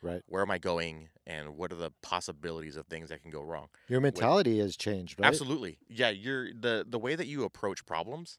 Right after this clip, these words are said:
Speaker 1: Yep.
Speaker 2: has, has totally changed. Like, just from, you know, a matter of saying, "Look, these are things that I, that I know I can't do, and these are things that I, that, um,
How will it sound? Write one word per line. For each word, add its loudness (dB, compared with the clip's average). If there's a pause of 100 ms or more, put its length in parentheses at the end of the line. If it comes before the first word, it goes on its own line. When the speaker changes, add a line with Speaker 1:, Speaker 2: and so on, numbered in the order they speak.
(120)
Speaker 1:
Yep. -6 (140)
Speaker 2:
has, -2 (180)
has -4
totally -4 (160)
changed. -6
Like, -8
just -6
from, -4 (560)
you -6
know, 0
a -2
matter 4
of -2
saying, -2
"Look, -4
these -6
are -4
things -6
that -4
I, -2 (120)
that -4
I -2
know -4
I -4
can't -10
do, -6
and -8
these -10
are -6
things -10
that -8
I, -2 (500)
that, 0 (380)
um, -10